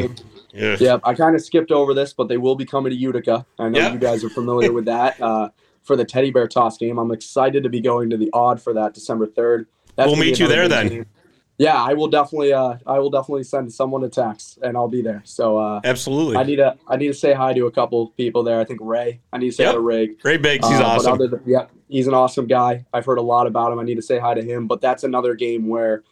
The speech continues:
Speaker 1: Utica University, top five program in the nation,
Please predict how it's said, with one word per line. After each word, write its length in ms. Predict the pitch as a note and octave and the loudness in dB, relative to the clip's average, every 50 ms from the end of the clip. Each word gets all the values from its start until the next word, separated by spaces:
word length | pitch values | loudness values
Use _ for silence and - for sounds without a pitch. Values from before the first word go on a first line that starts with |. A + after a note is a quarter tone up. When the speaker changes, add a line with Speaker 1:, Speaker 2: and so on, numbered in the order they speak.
| _ _ | _ _
Speaker 1:
Utica 300 | - B2 B2+ B2 A#2+ C3 | -4 -2 -2 0 0 0
University, 720 | B2+ B2+ B2 A#2 A#2 A#2+ B2 B2 - - A#2+ A#2 A#2+ A2+ - _ _ _ | 0 0 0 2 2 0 0 0 -2 -2 0 0 0 0 -4 _ _ _
top 260 | - - B2+ A2+ - | -4 -2 0 0 -2
five 340 | - - B2+ A#2+ A#2+ A2+ - | 0 0 0 0 0 -2 -2
program 460 | _ B2+ B2 A#2+ A#2 A2+ A#2+ A#2 A#2 | _ 2 2 2 2 0 -2 -2 -2
in 60 | A#2 | -2
the 80 | A2+ A2+ | -2 0
nation, 560 | A2 A2+ A#2 A2+ A2+ A2+ - A#2+ A2+ A2+ A2 | 0 2 2 2 2 0 -2 -4 -4 -4 -6